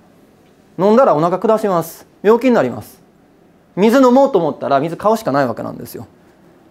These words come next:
飲める水ってむちゃくちゃありがたいんですね。で、例えば、道路って当たり前にあるじゃないですか。でも例えば、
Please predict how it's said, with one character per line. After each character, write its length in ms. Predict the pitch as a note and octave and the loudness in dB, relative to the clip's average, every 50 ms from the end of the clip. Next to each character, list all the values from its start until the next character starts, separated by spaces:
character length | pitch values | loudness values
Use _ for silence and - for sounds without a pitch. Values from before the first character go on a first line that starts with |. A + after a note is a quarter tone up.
| _ | _
飲 180 | D#3 E3 F3+ F#3 | -2 0 2 4
め 80 | G#3+ B3 | 4 4
る 100 | B3+ A3+ | 4 4
水 200 | F#3 D#3+ C3+ C#3+ | 2 0 -2 -4
っ 20 | |
て 180 | C#3+ - - B2 | -4 -4 -4 -2
む 120 | B2+ C#3 | -2 -2
ち 80 | - G3+ | -2 -2
ゃ 60 | G3 | -2
く 60 | G3 | 2
ち 60 | - | 2
ゃ 80 | G3+ F#3+ | 4 4
あ 60 | G3 | 6
り 80 | G3+ G#3+ | 4 4
が 100 | G#3+ G#3+ | 2 2
た 140 | G#3+ D#3 | 0 -2
い 60 | B2 A#2+ | -2 -4
ん 120 | A#2 G#2+ | -8 -12
で 60 | G2+ | -14
す 100 | G2+ - | -14 -14
ね。 180 | G#2+ G2+ G2+ - - _ _ _ _ _ _ _ _ _ _ _ _ _ _ _ _ _ _ _ _ _ _ _ _ _ _ _ _ _ _ _ _ _ _ _ _ _ _ _ _ _ _ _ _ _ | -14 -14 -14 -16 -18 _ _ _ _ _ _ _ _ _ _ _ _ _ _ _ _ _ _ _ _ _ _ _ _ _ _ _ _ _ _ _ _ _ _ _ _ _ _ _ _ _ _ _ _ _
で、 440 | - G#3 G#3 F#3+ D3+ B2+ - - - _ _ _ _ _ _ _ _ _ _ _ _ _ _ _ _ _ _ _ _ _ _ _ _ _ _ _ - | 2 4 4 4 4 2 0 -4 -12 _ _ _ _ _ _ _ _ _ _ _ _ _ _ _ _ _ _ _ _ _ _ _ _ _ _ _ -2
例 160 | A3 C4+ D4+ | 2 4 6
え 40 | C4 | 6
ば、 520 | G#3 F#3 F3+ E3+ D#3+ C#3+ B2+ A#2 A2+ - - _ _ - D3+ - - _ _ F3+ | 6 6 6 4 4 4 2 0 -2 -6 -10 _ _ -20 -20 -20 -20 _ _ -12
道 360 | F3+ C#3+ D3+ C4 E4+ F#4 D4 | -8 0 2 4 4 4 4
路 80 | G3 | 2
っ 20 | D#3+ | 2
て 60 | B2 | 2
当 140 | - C3+ C#3+ | 0 0 0
た 100 | - D#3+ | 2 0
り 80 | F3 F3+ | 0 2
前 100 | F#3 F#3 | 2 2
に 60 | G3 | 2
あ 40 | G#3+ | 2
る 60 | G3 | 0
じ 60 | D3 C3 | 0 -4
ゃ 40 | |
な 60 | A#2+ A2+ | -6 -8
い 20 | |
で 40 | G#2 | -10
す 60 | - | -10
か。 200 | - A#2 - - - - _ _ _ _ - - - _ _ _ _ _ _ _ _ _ _ _ _ _ _ _ | -10 -12 -12 -12 -18 -20 _ _ _ _ -20 -20 -20 _ _ _ _ _ _ _ _ _ _ _ _ _ _ _
で 80 | - A3+ | 0 0
も 140 | G3+ F#3 A3 | 2 4 4
例 100 | E4+ F4+ | 4 4
え 40 | A3+ | 4
ば、 480 | G3+ F#3+ F#3 F3 D#3+ C3+ A2+ - - | 4 4 6 4 4 2 0 -4 -8